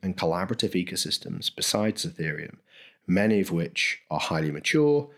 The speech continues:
and also enabling some combination of DeFi, N F Ts, decentralized governance, decentralized cloud services,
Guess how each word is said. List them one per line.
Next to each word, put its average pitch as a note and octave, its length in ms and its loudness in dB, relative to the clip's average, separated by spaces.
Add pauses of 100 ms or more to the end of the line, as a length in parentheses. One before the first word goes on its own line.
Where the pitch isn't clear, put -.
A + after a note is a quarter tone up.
(320)
and F#2 100 2
also B2 300 4
enabling E2 580 -2
some G#2 380 4
combination D#2+ 680 0
of D2+ 200 -8
DeFi, F#2 680 4 (180)
N E2+ 160 2
F D#2+ 180 -4
Ts, E2 580 -2
decentralized E2 680 0
governance, D2+ 580 -4 (180)
decentralized - 640 0
cloud - 260 -6
services, - 760 2